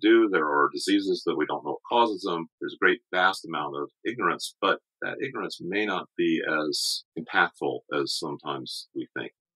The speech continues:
It's often said that common diseases or so-called complex multigenic diseases are off in the future.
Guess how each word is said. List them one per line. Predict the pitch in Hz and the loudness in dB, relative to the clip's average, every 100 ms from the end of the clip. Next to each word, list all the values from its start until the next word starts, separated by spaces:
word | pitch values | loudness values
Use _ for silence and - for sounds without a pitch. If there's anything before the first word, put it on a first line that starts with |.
| _ _ _ _ - | _ _ _ _ -6
It's | 78 - - | -6 -6 -4
often | 82 82 80 73 - | -2 -2 -4 -8 -10
said | - - 82 73 | -4 2 2 0
that | 71 - | -6 -4
common | - 123 110 | 0 2 2
diseases | 85 76 78 73 76 71 67 - - _ _ | 0 0 0 0 2 0 0 -2 -6 _ _
or | 76 - | -4 -4
so-called | - 85 - - - | -4 -6 -6 -6 -2
complex | 104 104 - 85 71 - 80 | 0 0 2 0 0 -2 0
multigenic | 80 78 - 95 101 87 76 | 0 0 0 2 2 2 -4
diseases | - 71 76 69 65 - 73 | -2 -2 -2 -4 -4 -6 -2
are | 71 67 69 _ - | 0 0 -4 _ -4
off | 78 78 | -2 -2
in | 76 | -6
the | 71 | -4
future. | 82 80 - 71 | 0 2 4 2